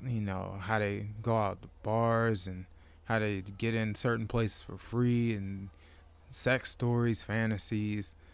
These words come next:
you name it. Like, it's just, it's crazy. They, wow. <laughs> It just, it just blows you away, man. It's crazy. <sighs> I thought they were gonna kill their opponent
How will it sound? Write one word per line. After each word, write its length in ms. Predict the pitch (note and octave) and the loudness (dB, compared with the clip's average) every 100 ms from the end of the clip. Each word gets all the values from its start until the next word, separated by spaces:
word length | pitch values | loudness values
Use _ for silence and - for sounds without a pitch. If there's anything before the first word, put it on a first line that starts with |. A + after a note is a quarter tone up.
| - - - | -20 -20 -4
you 180 | - D3 | 6 8
name 320 | C3+ G2+ G2 G2 | 8 4 -2 -6
it. 220 | F#2+ - | -6 -6
Like, 220 | G#2+ G2+ | -6 -4
it's 300 | C#3+ B2+ - | -4 -6 -10
just, 360 | G#2 F#2+ - - | -10 -12 -10 -8
it's 180 | A#2+ | -8
crazy. 520 | - G#2 F#2 F2+ D#2+ - G#2+ B2 | -8 -10 -10 -10 -12 -16 -14 -10
They, 200 | A2+ G#2 - - - - - - - - - - - - - - - - G2 | -10 -10 -16 -20 -20 -20 -20 -20 -20 -20 -20 -20 -20 -20 -20 -20 -20 -14 -2
wow. 400 | A2 G2 F2 E2 G2 - | 2 4 2 -4 -6 0
<laughs> 100 | - - - - - - | 2 0 -6 -8 -8 6
It 140 | G#3+ D3 | 8 10
just, 220 | D#3 C3 | 8 8
it 220 | C#3+ B2+ | 4 4
just 240 | C#3 A#2+ | 2 2
blows 340 | A2+ A#2+ B2 A2 | 2 2 2 0
you 120 | A2 | -2
away, 320 | G2+ G#2 G2 | -2 -4 -4
man. 220 | F2 F2+ | -4 -6
It's 160 | F#2+ - | -6 -8
crazy. 500 | - G2 E2+ - - - - - - - - - - - - - - - - - | -8 -8 -8 -10 -16 -16 -16 -14 -12 -12 -14 -16 -18 -20 -20 -20 -20 -20 -14 -6
<sighs> 20 | A#2+ - - | -6 -6 -6
I 100 | C3 | -6
thought 400 | F3 F#3 D#3 - | 6 8 8 6
they 360 | C3 B2+ B2 G#2+ - - - - - - - C#3+ | 4 6 4 0 -10 -20 -20 -20 -20 -20 -14 0
were 220 | C3 C#3 | 4 8
gonna 320 | C3+ C3 G#2 | 8 6 2
kill 480 | - C3 C#3 D3 D3 | -2 2 4 4 4
their 220 | C3 B2+ | 4 2
opponent 520 | A2 B2 C#3+ D#3+ E3+ | 2 0 2 2 -2